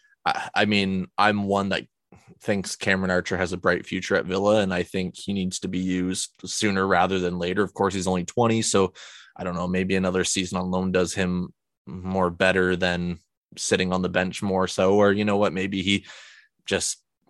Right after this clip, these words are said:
takes the world by storm and he's the best striker Villa have seen for the last decade or two or whatever, and tops the, uh, Benteke memories we all have, 'cause that's probably the, the cusp of striker stardom we've had probably for the last, what,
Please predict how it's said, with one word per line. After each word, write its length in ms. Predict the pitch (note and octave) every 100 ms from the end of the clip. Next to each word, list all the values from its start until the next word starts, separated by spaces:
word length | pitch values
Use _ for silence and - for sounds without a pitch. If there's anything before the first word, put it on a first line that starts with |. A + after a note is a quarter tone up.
| -
takes 240 | - F#2+
the 80 | A2
world 220 | G2 G2
by 120 | F#2+
storm 380 | G2 - G#2+ G2+
and 80 | F#2
he's 140 | F#2
the 80 | F#2
best 200 | F#2 G2+
striker 360 | - G2+ F#2 F#2+
Villa 200 | G2 F#2+
have 140 | G2+
seen 300 | - G#2+ G#2
for 100 | F#2+
the 80 | F#2+
last 340 | F#2+ F#2 - D3 -
decade 420 | F2 - F#2+ F#2
or 120 | F#2
two 220 | F2 F#2
or 140 | F#2 F#2
whatever, 520 | F#2+ F#2 F#2 F2 F#2 _ _ _ -
and 400 | F#2+ F2+ F2+ -
tops 400 | - F#2 - -
the, 300 | F#2 F#2 F#2
uh, 80 | F2+
Benteke 580 | F2+ F#2+ G2 G2 G2 F#2
memories 480 | F#2 F#2 F2+ F#2
we 100 | F#2
all 180 | F2+ F#2
have, 340 | F#2 F#2 F2+ - _ - -
'cause 100 | B2+
that's 140 | C#3+
probably 280 | - E3+ D#3
the, 180 | A2+ A2+
the 80 | B2+
cusp 320 | - C3 A2+
of 160 | A2 G2+
striker 560 | - - A2 G#2 - G2
stardom 480 | - G#2 G#2 F#2
we've 160 | F#2 F#2
had 260 | G2 F#2 F#2
probably 280 | F#2 F2+
for 120 | F2+ F#2
the 120 | F2
last, 340 | F2+ F2 -
what, 300 | G2+ E2+ D2